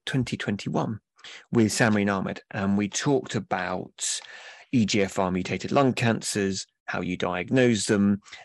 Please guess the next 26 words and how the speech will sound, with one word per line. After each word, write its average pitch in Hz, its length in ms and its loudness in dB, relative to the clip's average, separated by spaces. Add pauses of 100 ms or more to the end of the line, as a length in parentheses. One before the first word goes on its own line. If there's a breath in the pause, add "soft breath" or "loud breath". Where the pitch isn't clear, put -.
and 123 100 6
we 117 80 8
went 110 260 4
around 98 360 2
s-, - 200 -4 (220)
quite 190 140 4
a 120 40 4
few 101 180 0
aspects. - 640 -8 (960 loud breath)
But - 220 0
things 117 180 4
have 123 100 -2
changed, - 400 -2 (200)
and 120 120 2
things 123 260 8
have 101 100 2
changed 104 480 4
enormously, 98 680 2
and 101 160 -4
I 107 140 -4
think 110 280 0
it's - 200 -2
a 104 60 0
really 113 500 2
good 101 320 -2
time 90 500 -4